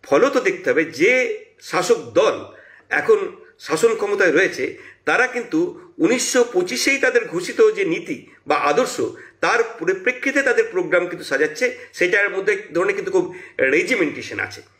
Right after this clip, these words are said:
ফলত রেজিমেন্টেশনটাও কিন্তু, আহ, ফ্যাসিবাদের আরেকটা অন্যতম বৈশিষ্ট্য। এত সব কথা বলার পর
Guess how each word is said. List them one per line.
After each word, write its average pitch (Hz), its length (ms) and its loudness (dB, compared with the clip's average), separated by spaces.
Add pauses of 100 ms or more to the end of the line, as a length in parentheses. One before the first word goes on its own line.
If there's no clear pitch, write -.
(280)
ফলত 196 300 2
রেজিমেন্টেশনটাও 226 1000 0
কিন্তু, 175 440 0 (200)
আহ, 143 240 0
ফ্যাসিবাদের 165 800 -2 (160)
আরেকটা 147 640 0
অন্যতম 139 440 2
বৈশিষ্ট্য। 113 480 -8 (1080)
এত - 220 0
সব 262 300 2
কথা 240 220 0
বলার 160 280 2
পর 170 380 2